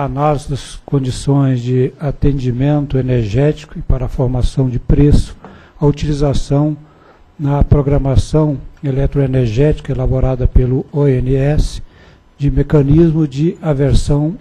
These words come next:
a risco de racionamento externo aos programas computacionais, baseado na adoção por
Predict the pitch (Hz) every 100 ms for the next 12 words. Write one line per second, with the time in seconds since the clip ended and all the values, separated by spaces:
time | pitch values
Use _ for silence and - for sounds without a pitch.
0 | - 143 - 139 135 - 196 175 127 117
1 | 123 - 151 151 135 143 147 - - -
2 | - 151 131 - 143 143 139 - 151 139
3 | 120 147 143 123 - - 131 127 - 165
4 | 139 113 101 101 - - - - - _
5 | _ 143 110 131 143 139 139 139 151 156
6 | 135 135 123 - 139 135 - 160 165